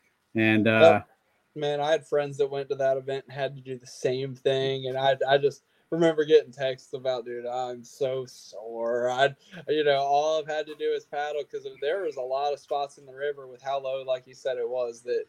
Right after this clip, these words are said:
Speaker 2: man, they were pulling pedal drives and damaging pedal drives. And,
Speaker 1: Mm-hmm.
Speaker 2: you know, man, it, it, that was a, that was a pretty crazy event.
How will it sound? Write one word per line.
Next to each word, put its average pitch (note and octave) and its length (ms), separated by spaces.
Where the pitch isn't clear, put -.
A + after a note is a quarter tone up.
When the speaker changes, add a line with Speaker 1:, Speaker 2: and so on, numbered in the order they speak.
Speaker 2:
man, B2+ 300
they C3+ 140
were C#3 100
pulling C3+ 360
pedal C3+ 280
drives C3 520
and A#2+ 100
damaging D3+ 600
pedal D3 300
drives. C3 720
And, A2+ 140
Speaker 1:
Mm-hmm. A2 280
Speaker 2:
you C3+ 100
know, C3 300
man, C3 220
it, C#3+ 160
it, C#3+ 220
that D3 200
was D3+ 140
a, C3 180
that D3+ 140
was D#3+ 120
a - 40
pretty B2+ 200
crazy A#2 320
event. G2+ 300